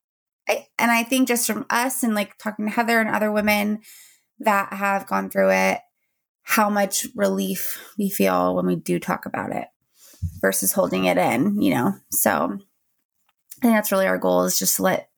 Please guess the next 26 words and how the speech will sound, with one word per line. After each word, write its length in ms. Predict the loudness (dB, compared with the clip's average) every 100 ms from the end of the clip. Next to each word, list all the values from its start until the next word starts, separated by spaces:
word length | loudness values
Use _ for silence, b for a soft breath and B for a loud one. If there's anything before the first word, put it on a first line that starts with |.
| B B B B B _
have 180 | -2 0
you, 220 | 0 0 0
let 260 | -2 -2 -14 _ 0
you 160 | 2
guys 320 | 4 2 0 -2
all 240 | -2 -2
in 160 | 0 0
on 540 | 2 2 0 -2 -8
the 80 | -8
fact 340 | -4 -4 -4 -6
that, 120 | -4
like, 340 | -4 -6 -16 _ _ _ _ _ _ _ _ _
whatever 400 | -2 2 2 0
makes 260 | -2 -4 -6
you 100 | -4
feel 180 | -2 0
most 240 | 0 -2
comfortable, 500 | -4 -6 -2 2 4
like, 260 | 4 2 -2
you're 120 | -6
gonna 340 | -2 -2 -2 -6 -12 -8
do, 340 | -2 2 2
and 160 | 2 2
that's 260 | -2 -4
what 120 | -6 -4
we 320 | -6 -6